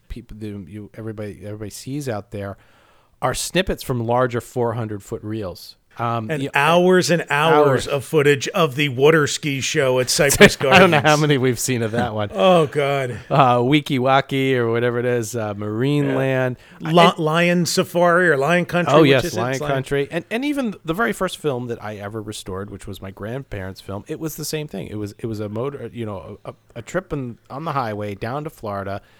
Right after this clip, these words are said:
Speaker 1: uh, and you spend a day or so at all these different things. So I would say that probably not until the early to mid eighties did things, re-, especially with Epcot, start picking up to, to,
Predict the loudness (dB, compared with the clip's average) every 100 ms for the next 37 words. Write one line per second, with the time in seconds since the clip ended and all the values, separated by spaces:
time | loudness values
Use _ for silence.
0 | _ _ _ -6 -6 -6 -6 -6 -6 -6
1 | -6 -6 -6 -6 -6 -6 -6 -6 -8 -10
2 | -12 -14 -16 -12 -12 -8 -6 -8 -10 _
3 | _ 0 4 4 2 0 0 0 -2 -2
4 | 0 -2 -4 -4 -4 -6 -10 -6 -6 -4
5 | -6 -8 -6 -6 -6 -8 -12 -10 -8 -10
6 | -12 -12 -10 -12 -14 -18 -18 -12 -12 -12
7 | -14 -14 -12 -4 -2 -2 -2 -4 -6 -8
8 | -10 -12 -12 _ -16 -2 -2 -2 -10 -10
9 | -10 -8 -10 -14 -12 -10 -8 -10 -16 _
10 | _ -10 -10 -10 -14